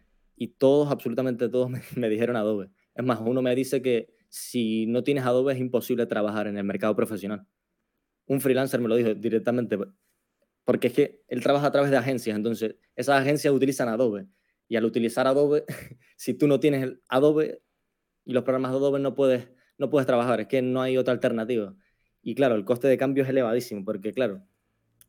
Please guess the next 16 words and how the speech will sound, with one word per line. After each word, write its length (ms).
tú 100
como 240
pro-, 160
como 240
profesional 560
lo 120
que 100
buscas 380
es 240
la 200
mejor 300
alternativa 720
posible 480
que 140
te 100
haga, 460